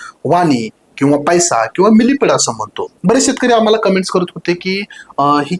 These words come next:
कीड नेमकी कोणती आहे, याचा आपल्या पिकावरती काय प्रादुर्भाव होतो किंवा या किडीला कशा प्रकारे, अ, कंट्रोल करायचं, याच्यासाठी कोणतं शिफारशीत कीटकनाशक आहे का, हे सविस्तरमध्ये सांगा.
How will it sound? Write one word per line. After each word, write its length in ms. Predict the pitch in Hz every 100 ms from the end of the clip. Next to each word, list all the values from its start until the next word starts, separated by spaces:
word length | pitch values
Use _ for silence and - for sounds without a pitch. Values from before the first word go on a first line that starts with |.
| -
कीड 140 | 185
नेमकी 320 | 170 175 170
कोणती 340 | 185 151 143 151
आहे, 380 | 127 - 117 113 - - 131
याचा 240 | 147 180
आपल्या 200 | 165 165
पिकावरती 380 | 151 151 151 -
काय 220 | 151 156
प्रादुर्भाव 480 | 165 - 139 143 139
होतो 400 | 135 120 - 120 117 - -
किंवा 160 | 156 190
या 260 | 165 190
किडीला 440 | - 208 185 190 226
कशा 300 | - - 262
प्रकारे, 360 | 156 143 180 175
अ, 180 | 131 131
कंट्रोल 360 | - 143 143 139
करायचं, 420 | 127 117 - 202 262 - - -
याच्यासाठी 580 | 131 143 170 156 220 226
कोणतं 300 | 220 196 240
शिफारशीत 560 | - 190 - 196 190 269 -
कीटकनाशक 480 | 202 190 175 160 -
आहे 240 | - 139 185
का, 160 | 147
हे 320 | 104 - -
सविस्तरमध्ये 600 | 214 226 196 196 151 135
सांगा. 260 | 131 117 104